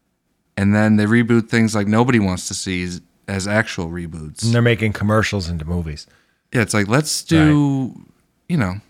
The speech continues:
Speaker 1: just make another Austin Powers movie.
Speaker 2: Doesn't seem that challenging to get together the cast of
Speaker 1: No.
Speaker 2: Austin Powers, given that Mike Myers is the entire thing.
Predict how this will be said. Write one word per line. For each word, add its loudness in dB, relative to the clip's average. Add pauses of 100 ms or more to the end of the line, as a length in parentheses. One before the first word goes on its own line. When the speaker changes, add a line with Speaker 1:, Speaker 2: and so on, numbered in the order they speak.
Speaker 1:
just -4
make 2
another 2
Austin 0
Powers 0
movie. 0 (840)
Speaker 2:
Doesn't 2
seem 2
that 0
challenging -2
to -6
get -4
together -8
the -14
cast -6 (460)
of -8
Speaker 1:
No. 0
Speaker 2:
Austin -8
Powers, -4
given -2
that -4
Mike -6
Myers -2
is -12
the -8
entire -4
thing. -8